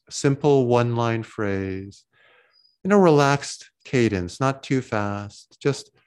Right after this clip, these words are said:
you know, saying it once in a while to yourself,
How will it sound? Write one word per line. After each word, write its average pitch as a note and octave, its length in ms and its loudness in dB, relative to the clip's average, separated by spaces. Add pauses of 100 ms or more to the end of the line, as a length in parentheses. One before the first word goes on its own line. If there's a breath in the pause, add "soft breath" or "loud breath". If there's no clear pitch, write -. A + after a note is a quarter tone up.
(600)
you D3 60 -6
know, A#2 460 0
saying C3 300 0
it C3+ 100 0
once B2 280 0
in C3 40 -4
a B2 60 0
while A2+ 240 2
to - 180 -8
yourself, A2 540 -4